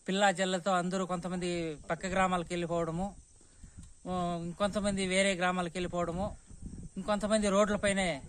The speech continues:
టార్పాళ్ళు ఇవన్నీ వేసుకొని పిల్లల్ని రోడ్లపైన పడుకోవడము, ఇలాంటి బాధల్లో ఉన్నాము. కనీసము ఒక అధికారి కానీ, ఒక రాజకీయ నాయకులు కానీ,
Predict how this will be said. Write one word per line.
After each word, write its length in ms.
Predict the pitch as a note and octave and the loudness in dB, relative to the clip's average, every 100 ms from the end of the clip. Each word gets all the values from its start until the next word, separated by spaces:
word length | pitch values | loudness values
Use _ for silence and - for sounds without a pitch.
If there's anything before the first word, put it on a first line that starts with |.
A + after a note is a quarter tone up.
| - | -4
టార్పాళ్ళు 560 | F3 F#3+ F#3+ F#3+ F3+ G3 | 2 2 4 2 2 -2
ఇవన్నీ 420 | F#3+ F#3 F#3+ F3+ | -2 -2 -2 -2
వేసుకొని 500 | F3+ - F#3+ F3+ C#3 - - | -2 -4 -4 -4 -6 -12 -6
పిల్లల్ని 360 | F3 F#3+ F#3+ F3 D#3 | -2 0 0 -4 -2
రోడ్లపైన 540 | D#3+ G3 F3+ F#3 F3 | 0 2 0 -2 -2
పడుకోవడము, 680 | E3 D#3+ F3 E3 E3 G3+ - - - - - - | -2 -4 -2 -2 -2 -6 -8 -18 -20 -20 -14 -2
ఇలాంటి 500 | F#3 F3 F3+ D#3+ C#3 - - - - - - | 0 0 -2 -4 -6 -20 -20 -20 -20 -20 -10
బాధల్లో 400 | D#3 F3 F3+ F3 | 2 2 4 0
ఉన్నాము. 400 | E3 D#3+ D#3+ G3 G3+ - C4+ - - - - - F#3+ | 0 0 -2 -4 -8 -16 -18 -20 -20 -20 -20 -4 2
కనీసము 680 | G#3 A#3+ B3+ A3+ F3 D#3+ F3 - - - | 4 4 4 4 2 -2 -10 -20 -14 -8
ఒక 140 | E3+ | 2
అధికారి 500 | F#3 F3+ G3 G#3+ G3+ | 4 4 6 8 8
కానీ, 380 | F#3+ F#3 G#3 G#3+ - - - - - | 6 2 0 -2 -12 -20 -20 -20 -12
ఒక 160 | F3+ F#3+ | -6 6
రాజకీయ 680 | G#3 E3+ D3+ F3+ F3+ A3 G#3+ | 6 6 4 4 4 2 2
నాయకులు 320 | G3+ F#3+ F#3 | 4 2 0
కానీ, 420 | F3 F3 F#3+ G#3+ | 0 0 0 -2